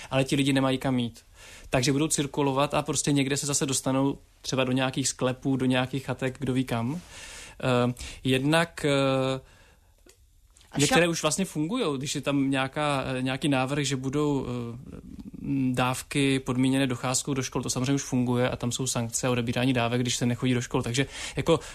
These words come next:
Speaker 1: vlastně jde vidět na tom, jiné opatření, to je zajímavé, jsou tam vlastně opatření, která navrhovala paní ministryně Němcová někdy v květnu,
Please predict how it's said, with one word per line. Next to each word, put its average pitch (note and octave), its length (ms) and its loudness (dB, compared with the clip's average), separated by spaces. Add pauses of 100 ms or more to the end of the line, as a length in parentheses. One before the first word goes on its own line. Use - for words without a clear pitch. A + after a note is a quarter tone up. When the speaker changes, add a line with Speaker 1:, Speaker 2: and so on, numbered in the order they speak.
Speaker 1:
vlastně D3 360 2
jde D3 100 0
vidět C3+ 240 0
na C3+ 120 2
tom, D3 200 0 (220)
jiné D3 360 0
opatření, F3+ 360 2
to F#3 60 0
je E3 40 2
zajímavé, C#3 440 2
jsou C#3+ 160 -2
tam E3 320 0
vlastně C3+ 380 -2
opatření, C#3+ 420 0
která D3 220 0
navrhovala C#3+ 480 2
paní D#3 220 0
ministryně D3 460 2
Němcová C#3 500 2
někdy C3 240 0
v - 60 -10
květnu, D3 460 0